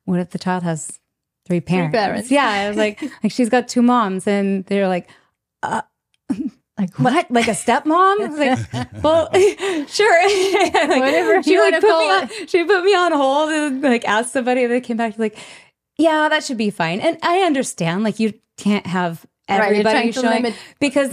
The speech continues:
Speaker 1: they're, yeah, they're fitting in these little tiny classrooms. But at the same time, our child isn't gonna a-, understand. It's like, they live with all of us.
Speaker 2: Right.
Speaker 1: And maybe if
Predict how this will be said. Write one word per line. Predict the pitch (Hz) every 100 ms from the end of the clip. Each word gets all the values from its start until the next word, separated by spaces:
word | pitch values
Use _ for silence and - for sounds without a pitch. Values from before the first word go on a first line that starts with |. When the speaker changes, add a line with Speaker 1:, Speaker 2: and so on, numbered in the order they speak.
| 214
Speaker 1:
they're, | 247 277 262
yeah, | - 190 170
they're | 214
fitting | - 196 196
in | 185
these | 185
little | 170 165 170
tiny | 160 156
classrooms. | - 240 247 - 185 185 185 - -
But | 202 175 -
at | 202
the | 180
same | - 262 294
time, | - 185 190 196 202 - - - _ _ _ _ _ -
our | 214
child | 208 214 208
isn't | 190 208
gonna | 196 185 -
a-, | 175 -
understand. | 202 160 147 - 233
It's | 175
like, | 175
they | - 170
live | 170 180 165
with | 160 -
all | 196 240
of | 170
us. | 165 165
Speaker 2:
Right. | 156 - - - - -
Speaker 1:
And | 269 269
maybe | 262 254 240 247
if | 214